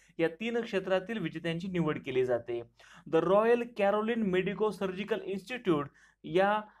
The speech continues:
निवड समितीच्या माध्यमातून वैद्यकीय क्षेत्रातील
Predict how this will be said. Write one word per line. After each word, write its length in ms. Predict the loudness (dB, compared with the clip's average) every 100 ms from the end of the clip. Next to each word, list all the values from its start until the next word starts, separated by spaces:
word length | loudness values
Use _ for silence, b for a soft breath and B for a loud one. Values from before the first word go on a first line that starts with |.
| -4
निवड 280 | 2 4 4
समितीच्या 540 | 0 -4 -4 -4 -2
माध्यमातून 600 | -2 -2 0 0 -2 -2
वैद्यकीय 500 | -4 -2 -2 -4 -10
क्षेत्रातील 600 | -8 -4 -2 -2 -2 -6